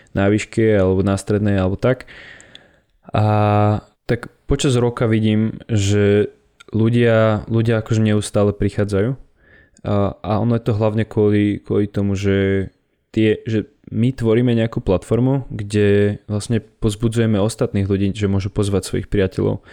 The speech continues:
A že hlavne, čo si všímame, je to, že prichádzajú kamaráti našich kamarátov,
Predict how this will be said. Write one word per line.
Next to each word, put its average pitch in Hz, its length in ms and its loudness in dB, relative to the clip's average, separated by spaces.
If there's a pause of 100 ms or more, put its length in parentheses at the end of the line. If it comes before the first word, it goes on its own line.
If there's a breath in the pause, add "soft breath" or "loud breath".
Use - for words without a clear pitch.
(260 loud breath)
A 101 160 -4
že 107 160 0
hlavne, 110 400 0 (560 soft breath)
čo 127 80 -2
si 123 160 -2
všímame, 110 480 0
je - 40 -12
to, 113 120 0
že 104 100 2 (460)
prichádzajú 113 400 0
kamaráti 104 560 0
našich 101 240 0
kamarátov, 101 800 0